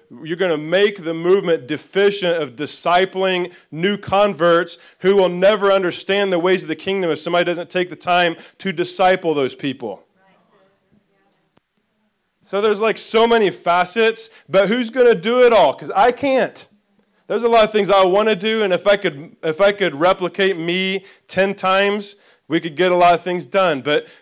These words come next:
but we, I wanna be raising people up, and, I, and it comes through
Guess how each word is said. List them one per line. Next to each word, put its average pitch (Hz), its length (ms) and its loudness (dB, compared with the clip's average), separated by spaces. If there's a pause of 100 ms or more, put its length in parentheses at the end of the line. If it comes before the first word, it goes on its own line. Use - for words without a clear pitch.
(120)
but 165 160 2
we, 165 180 -2
I 170 160 4
wanna 196 340 4
be 180 160 -2
raising 180 540 2
people 185 400 -4
up, 190 300 2
and, 151 120 -2
I, 160 100 2
and 160 180 -2
it 151 200 -10
comes 202 300 -2
through 185 320 -2